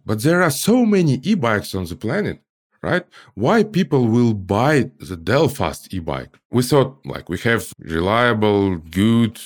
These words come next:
and high quality bike. And someone said, "Oh, come on. Everyone's saying they have high quality, of course."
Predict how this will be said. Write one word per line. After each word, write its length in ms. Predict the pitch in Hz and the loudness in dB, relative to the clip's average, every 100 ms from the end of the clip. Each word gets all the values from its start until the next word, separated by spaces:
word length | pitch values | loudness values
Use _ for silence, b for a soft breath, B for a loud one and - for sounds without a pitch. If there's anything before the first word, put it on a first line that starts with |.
| - - - | -20 -20 -8
and 220 | 78 85 | -6 -6
high 260 | - 110 107 107 | -4 -2 0 0
quality 340 | 156 156 135 | 2 2 0
bike. 320 | 95 76 69 - _ _ - | -2 -2 -4 -12 _ _ -16
And 100 | 82 | -8
someone 300 | 117 104 98 | -2 -2 -2
said, 360 | - 104 87 - _ _ - | 0 0 -2 -6 _ _ -6
"Oh, 160 | 92 | -6
come 240 | 92 92 90 | -4 -2 0
on. 400 | 90 85 71 69 B B | 2 0 -2 -8 B B
Everyone's 520 | 113 117 110 95 82 | 0 2 2 2 0
saying 300 | 104 95 87 73 67 | -2 0 -2 -4 -12
they 160 | 80 87 - | -8 -6 -4
have 140 | 87 | -6
high 220 | - 90 - | -4 -6 -2
quality, 400 | 90 80 69 62 | -2 -2 -4 -12
of 120 | - - | -14 -8
course." 300 | 65 - | -8 -8